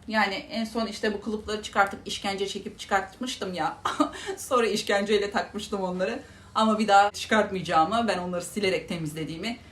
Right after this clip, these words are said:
zaten söylemiştim. O yüzden leke yok, sadece sizlere göstermek için. Ama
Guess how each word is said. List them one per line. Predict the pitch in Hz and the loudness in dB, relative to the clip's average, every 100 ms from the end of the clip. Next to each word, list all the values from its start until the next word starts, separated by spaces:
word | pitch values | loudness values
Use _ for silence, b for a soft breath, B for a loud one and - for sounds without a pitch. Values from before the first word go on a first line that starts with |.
| B B - | B B -2
zaten | 208 208 185 196 - - - | 0 2 0 -2 -8 -20 -4
söylemiştim. | 196 175 185 214 - 214 - B B - | -2 0 -2 -4 -2 -4 -4 B B -2
O | 214 | 0
yüzden | 208 240 254 254 | 2 2 4 4
leke | 208 - 226 | 2 0 0
yok, | 220 254 | 0 -2
sadece | - 233 190 226 | 2 2 4 0
sizlere | 240 233 190 196 196 | -2 -2 -2 0 0
göstermek | 180 175 180 202 240 | -2 -2 0 0 -2
için. | 220 262 254 - - | -4 -6 -6 0 6
Ama | 285 262 - | 10 10 8